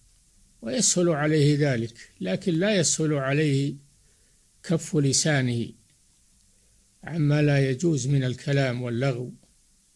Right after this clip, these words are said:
والشتم والسباب، وهذا يجرح صيامه وينقص ثوابه، وقد لا يبقى له أجر عند الله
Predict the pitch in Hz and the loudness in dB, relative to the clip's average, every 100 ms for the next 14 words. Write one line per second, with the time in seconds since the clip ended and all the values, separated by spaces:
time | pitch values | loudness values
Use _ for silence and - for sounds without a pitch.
0 | _ _ _ _ _ _ _ 170 127 - | _ _ _ _ _ _ _ -6 -4 0
1 | 156 147 139 127 - - 131 127 131 - | 0 0 0 0 -2 -2 -2 -4 -6 -14
2 | _ - _ _ _ _ _ _ _ _ | _ -20 _ _ _ _ _ _ _ _
3 | _ _ 185 160 202 151 165 202 151 139 | _ _ -2 2 2 2 2 2 0 -2
4 | - 131 - 160 170 131 113 - _ _ | -2 -4 -2 -2 0 -2 -4 -12 _ _
5 | _ _ _ _ _ _ _ _ _ _ | _ _ _ _ _ _ _ _ _ _
6 | _ _ 139 151 170 196 190 - 170 151 | _ _ 2 4 4 2 -2 -2 0 0
7 | 175 180 120 110 - _ _ _ _ _ | 2 2 0 -4 -12 _ _ _ _ _
8 | _ _ _ _ _ _ 185 165 175 214 | _ _ _ _ _ _ -8 -2 0 2
9 | 240 185 147 135 160 151 143 131 143 139 | 4 4 4 0 0 2 2 2 0 -2
10 | 123 - _ - 151 135 147 139 131 127 | -4 -12 _ -6 -4 -2 -2 0 0 0